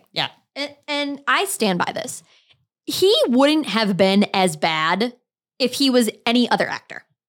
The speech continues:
Speaker 2: If it was any other actor,
Speaker 1: A thousand percent.
Speaker 2: people would have been like, "Yeah, he wasn't happy." Nobody would have even given it a second thought.
Speaker 1: No.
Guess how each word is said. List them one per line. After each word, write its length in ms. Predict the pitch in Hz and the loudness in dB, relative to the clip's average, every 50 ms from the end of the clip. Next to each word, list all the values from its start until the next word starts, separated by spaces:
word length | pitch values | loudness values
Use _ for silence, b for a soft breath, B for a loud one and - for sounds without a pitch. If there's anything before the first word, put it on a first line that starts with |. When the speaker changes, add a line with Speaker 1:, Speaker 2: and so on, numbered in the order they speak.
| _ - | _ -6
Speaker 2:
If 140 | - - - | -4 -2 0
it 60 | 415 | 0
was 100 | 480 508 480 - | 0 0 -2 -2
any 240 | - 294 294 302 294 - | -2 -2 0 0 0 0
other 240 | - 226 240 233 226 | 0 2 2 0 0
actor, 320 | - 208 208 247 - - 311 | 0 -2 -2 -2 0 2 4
Speaker 1:
A 40 | |
thousand 260 | 311 339 - - 294 277 | 4 4 2 2 0 0
percent. 300 | - 269 254 277 330 277 | 0 0 0 2 4 4
Speaker 2:
people 140 | 370 349 330 | 4 4 4
would 80 | 339 | 4
have 100 | 339 311 | 2 2
been 140 | 285 339 330 | 0 0 0
like, 140 | 330 330 330 | 0 -2 -4
"Yeah, 400 | - _ _ - 508 539 508 480 | -6 _ _ -2 0 2 2 2
he 60 | 453 415 | 2 2
wasn't 260 | 415 440 403 466 415 | 2 2 2 2 2
happy." 360 | 440 440 427 427 302 302 285 - | 2 2 0 0 -4 -6 -6 -2
Nobody 280 | 311 330 339 359 381 | 0 0 2 2 2
would 100 | 392 381 | 2 2
have 100 | 381 349 | 2 0
even 160 | 349 330 330 302 | 0 0 0 -2
given 180 | 285 294 277 | -2 0 0
it 80 | 269 262 | 0 0
a 60 | 262 | 0
second 320 | - - 226 202 202 180 | 0 -2 -2 -2 -2 -4
thought. 160 | 180 - - 185 | -4 -4 -4 -2
Speaker 1:
No. 180 | 180 147 127 | -2 -2 -2